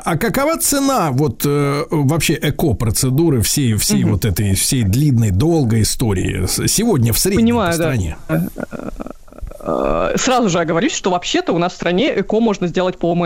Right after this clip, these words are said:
Speaker 2: С. Это очень здорово, потому что, опять же, наше государство понимает, насколько это важно с учетом такого количества бесплодных пар.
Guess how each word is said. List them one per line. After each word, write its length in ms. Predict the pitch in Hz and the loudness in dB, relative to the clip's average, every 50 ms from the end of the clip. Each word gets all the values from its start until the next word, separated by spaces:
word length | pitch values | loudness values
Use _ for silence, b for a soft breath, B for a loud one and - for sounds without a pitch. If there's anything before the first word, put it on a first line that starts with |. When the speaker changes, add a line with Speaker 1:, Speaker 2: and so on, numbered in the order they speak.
| 156 151 | -2 -2
Speaker 2:
С. 80 | - | -2
Это 120 | - 170 190 | -2 0 0
очень 240 | 196 185 185 180 156 | 0 0 0 0 -2
здорово, 400 | 151 156 190 240 302 247 175 - | 0 0 0 2 2 0 -2 -4
потому 260 | - - 180 160 170 | -4 -4 -2 -2 -2
что, 140 | - - - | -2 -4 -4
опять 180 | - 175 196 | -2 -2 0
же, 300 | 214 233 214 202 185 180 165 | 0 2 2 2 2 2 0
наше 240 | 175 160 170 - - | 0 -2 -4 -4 -2
государство 340 | 170 165 - 196 180 - - | -2 0 0 0 -2 -2 -2
понимает, 560 | - - 277 220 233 226 233 190 156 151 - | 0 2 2 4 4 4 2 0 -2 -4 -4
насколько 340 | - 160 - - 160 - 165 | -6 -6 -4 -4 -4 -4 -2
это 100 | - 170 | -2 -2
важно 320 | 160 185 240 269 269 240 | 0 0 0 0 0 0
с 80 | 220 - | 0 0
учетом 360 | 185 160 - 196 185 - 180 | -2 -2 -2 -2 -2 0 -2
такого 320 | 165 - 160 - 185 190 185 | -2 -2 -2 -2 -2 -2 0
количества 400 | - 170 160 175 185 - - 175 | -2 0 0 0 -2 -2 -2 0
бесплодных 480 | 156 165 - - 185 180 156 180 - | 0 -2 -2 -2 -2 -2 -2 -4 -4
пар. 240 | - 226 262 339 370 | -2 0 0 0 0